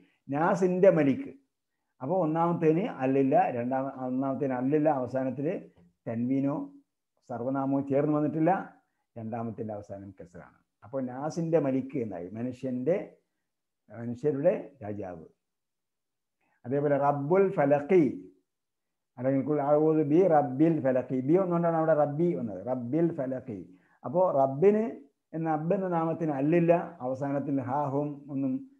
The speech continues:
തൻവീനോ സർവനാമോ ചേർന്ന് വന്നിട്ടില്ല, രണ്ടാമത്തതിന്റെ അവസാനം കെസറുണ്ട്. റബ്ബുൽ ഫലഖി, പ്രഭാതത്തിന്റെ രക്ഷിതാവ്. ഇദാ ജാ നസ്റുല്ലാഹി, അപ്പൊ നസറിന്റെ തുടക്കത്തിൽ അല്ലില്ല,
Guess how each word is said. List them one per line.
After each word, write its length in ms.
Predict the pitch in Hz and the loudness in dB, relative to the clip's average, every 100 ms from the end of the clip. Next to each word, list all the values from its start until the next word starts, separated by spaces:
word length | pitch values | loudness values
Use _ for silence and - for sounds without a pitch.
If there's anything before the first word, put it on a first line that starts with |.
| _ 143 | _ -4
തൻവീനോ 480 | 139 151 147 147 143 | -2 -2 -2 -4 -6
സർവനാമോ 520 | 127 131 143 139 143 | -6 -4 -4 -4 -6
ചേർന്ന് 320 | 135 139 160 | -2 -2 0
വന്നിട്ടില്ല, 600 | 160 151 160 180 180 _ _ _ _ 120 | -2 -2 -2 -2 -6 _ _ _ _ -8
രണ്ടാമത്തതിന്റെ 840 | 120 135 151 151 147 156 143 139 | -4 0 0 0 -2 -2 -2 0
അവസാനം 680 | 127 131 147 208 190 190 - - | 2 2 2 -2 -4 -8 -12 -12
കെസറുണ്ട്. 520 | 135 - - _ - | -12 -12 -20 _ -10
റബ്ബുൽ 640 | 127 131 120 131 143 131 135 | -6 -6 -4 -2 0 0 -4
ഫലഖി, 720 | 127 117 113 165 139 - - | -6 -6 -6 -4 -4 -6 -14
പ്രഭാതത്തിന്റെ 1160 | 113 110 131 135 139 - 139 147 165 202 254 147 | -10 -4 -4 -2 -4 -2 -2 -2 0 0 -2 -8
രക്ഷിതാവ്. 560 | 120 110 87 85 - _ _ _ _ _ _ - | -16 -14 -14 -14 -20 _ _ _ _ _ _ -8
ഇദാ 140 | 139 170 | 0 4
ജാ 280 | 175 190 | 4 2
നസ്റുല്ലാഹി, 1400 | 175 170 175 180 185 202 170 160 170 156 143 170 131 - | 2 0 -2 0 2 2 2 4 4 4 2 2 2 -4
അപ്പൊ 160 | 107 151 | -4 -2
നസറിന്റെ 680 | 135 131 175 175 180 202 196 | 0 0 0 0 0 -2 -2
തുടക്കത്തിൽ 420 | 143 139 147 147 | -4 -2 -2 0
അല്ലില്ല, 640 | 135 156 160 165 180 - | 2 2 2 2 0 -10